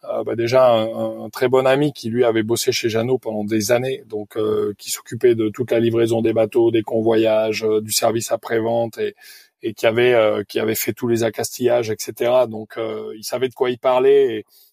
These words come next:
on n'a jamais hésité à le solliciter pour lui dire, « Viens voir, qu'est-ce que tu penses de ce bateau-là ? » On avait une amie qui était spécialisée aussi dans, dans l'ent-, l'entretien et la maintenance, euh, des bateaux, donc, euh, même chose.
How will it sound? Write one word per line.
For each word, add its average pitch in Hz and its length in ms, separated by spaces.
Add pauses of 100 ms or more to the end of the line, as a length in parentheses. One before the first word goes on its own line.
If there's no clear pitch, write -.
(160)
on 110 60
n'a 110 120
jamais 127 300
hésité 135 460
à 123 80
le 110 80
solliciter 120 580
pour - 160
lui 113 100
dire, « 113 220
Viens 131 240
voir, 139 440
qu'est-ce - 180
que - 100
tu 123 180
penses 127 260
de 113 100
ce 110 80
bateau-là ? » 123 640 (540)
On 113 60
avait 120 140
une 143 120
amie 156 240
qui - 100
était 123 160
spécialisée 123 600
aussi 139 400
dans, 110 680
dans 110 200
l'ent-, 117 340
l'entretien 123 580
et 117 60
la 113 140
maintenance, 123 600
euh, 110 200
des 110 100
bateaux, 139 460
donc, 110 280
euh, 107 300
même 113 220
chose. 127 420